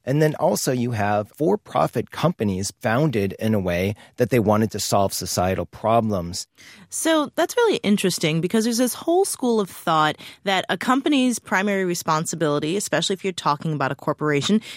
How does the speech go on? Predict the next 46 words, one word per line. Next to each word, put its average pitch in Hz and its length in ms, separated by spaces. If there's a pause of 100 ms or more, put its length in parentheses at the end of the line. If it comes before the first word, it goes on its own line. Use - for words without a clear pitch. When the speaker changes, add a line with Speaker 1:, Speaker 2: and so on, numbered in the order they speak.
Speaker 2:
is 147 140
to 180 120
make 180 240
money. 247 400
And 131 140
that 123 160
money 139 280
goes 160 220
to 233 100
shareholders. 202 760
And 170 120
those 214 160
shareholders 233 840 (260)
can 151 280
change 175 400
the 160 120
world 151 380
in 147 100
the 139 60
way 139 180
that - 120
they 135 140
want 147 320
to 170 180
with 156 360
that 151 340
money. 185 460 (320)
Why 214 300 (140)
are 370 80
companies 311 500
stepping 247 360
into 240 440
social 233 360
positions 233 680
or 202 140
political 220 400
positions 220 500
at 190 80
all? 254 360 (1700)
Speaker 1:
You 160 140
know, 147 180
there's 160 240
a 156 80
variety 120 580
of 104 100
drivers 107 640